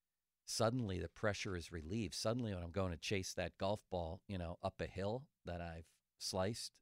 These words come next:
or, you know, hit directly in the wrong direction somewhere, it just becomes a more enjoyable day. But you know that when you, when you get some relief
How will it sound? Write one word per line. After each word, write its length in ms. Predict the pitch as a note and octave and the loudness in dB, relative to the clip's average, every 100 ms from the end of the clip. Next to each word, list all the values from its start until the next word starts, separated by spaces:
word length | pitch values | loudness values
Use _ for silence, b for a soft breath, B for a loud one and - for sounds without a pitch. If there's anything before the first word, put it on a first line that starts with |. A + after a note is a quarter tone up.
| _ - | _ -8
or, 280 | F2+ E2 D#2 F#2+ | -6 -6 -8 -8
you 80 | |
know, 160 | F2+ E2+ | -6 -6
hit 180 | D#2+ G2 - _ _ _ | -4 -6 -6 _ _ _
directly 480 | G2+ F2 - G#2+ F#2+ | -2 -2 -2 0 0
in 80 | F2+ | 0
the 100 | E2+ | 0
wrong 260 | F2+ F#2 | 0 0
direction 520 | E2+ E2+ A2+ - G#2 | -2 -4 -4 -4 -8
somewhere, 520 | F#2 F2 D#2+ D#2 D#2 D#2 _ _ _ _ _ _ | -6 -6 -6 -10 -12 -14 _ _ _ _ _ _
it 140 | A2 - | -6 -2
just 200 | A#2 - | -2 -2
becomes 440 | C3 - F#2+ F2+ | -6 -2 -4 -4
a 40 | |
more 280 | F2 F#2 F#2+ | -4 -4 -4
enjoyable 600 | E2+ - F2 F2+ E2 D2 - | -6 -6 -4 -4 -6 -8 -6
day. 180 | F#2+ F#2+ | -4 -4
But 140 | F2 | -4
you 120 | G3 | -4
know 180 | F#3 E2+ | -2 -2
that 260 | C#2+ D#2 - _ | -4 -8 -10 _
when 140 | F2+ | -8
you, 120 | E2+ E2 | -8 -10
when 160 | F2 D#2+ | -12 -12
you 80 | D2 | -6
get 140 | A2+ | -6
some 240 | - B2+ G2 | -4 -4 -4
relief 580 | E2 D2 E2+ A#2 - | -8 -6 -2 -2 -4